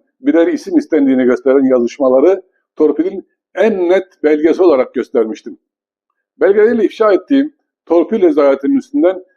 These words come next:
bir hafta geçmesine rağmen bırakın bir soruşturma, görevden alma ya da istifayı,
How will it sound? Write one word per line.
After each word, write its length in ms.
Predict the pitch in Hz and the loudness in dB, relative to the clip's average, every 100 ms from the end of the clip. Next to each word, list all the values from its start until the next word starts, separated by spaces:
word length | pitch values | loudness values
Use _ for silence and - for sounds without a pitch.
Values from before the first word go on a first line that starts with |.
| _ | _
bir 100 | 220 | -2
hafta 260 | 180 135 147 | -2 -2 -2
geçmesine 540 | 139 - 135 - 160 | -2 -2 -8 -2 0
rağmen 360 | 151 120 127 180 _ _ _ | 0 0 -2 -6 _ _ _
bırakın 420 | 113 160 214 - 147 | -4 -2 0 -2 -2
bir 80 | |
soruşturma, 680 | 135 131 120 - 117 131 190 - _ _ | -2 -2 -4 -6 -4 -2 -2 -6 _ _
görevden 400 | 139 139 151 160 - | 0 2 0 -2 -2
alma 540 | 123 120 131 185 185 _ _ _ 143 | -2 0 0 0 -4 _ _ _ -4
ya 140 | 143 | 0
da 320 | 143 139 - - | 0 -2 -10 -14
istifayı, 840 | 143 - 131 123 113 147 202 | -14 -8 -4 -2 0 2 0